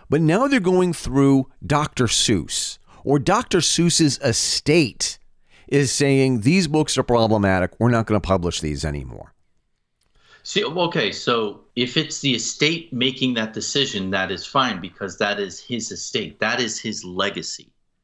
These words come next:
Speaker 2: that is making that decision. But when you're talking about a Virginia school system banning his books,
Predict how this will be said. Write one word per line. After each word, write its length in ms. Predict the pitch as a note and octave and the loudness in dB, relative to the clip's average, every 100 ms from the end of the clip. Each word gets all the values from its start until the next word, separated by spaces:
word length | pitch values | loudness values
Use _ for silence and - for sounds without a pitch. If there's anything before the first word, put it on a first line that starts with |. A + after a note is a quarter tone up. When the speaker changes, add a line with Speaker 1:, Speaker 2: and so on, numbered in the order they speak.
| _ _ | _ _
Speaker 2:
that 160 | - F2+ | -6 -4
is 160 | F2+ - | -4 -4
making 360 | F2+ D#2+ F2 | -6 -6 -10
that 180 | E2 D#2+ | -8 -8
decision. 460 | - - D#2 D2 - _ _ _ _ _ _ _ _ | -10 -8 -8 -10 -20 _ _ _ _ _ _ _ _
But 80 | G2 | -6
when 120 | G2+ | -4
you're 80 | G2+ | -2
talking 300 | B2+ C3+ D3 | 0 0 0
about 220 | C#3 - | -2 -2
a 80 | G#2+ | -4
Virginia 540 | G2+ F#2 G#2+ A#2 B2+ | -4 -6 -4 -2 -2
school 360 | G2 - A#2 C3 | -6 -6 -4 -4
system 480 | C3+ G#2 - F#2+ E2+ | -4 -6 -6 -10 -6
banning 380 | D#2+ F2+ F2 E2+ | -4 -2 -4 -8
his 180 | E2 - | -12 -14
books, 540 | - D#2 - - - | -10 -10 -10 -18 -20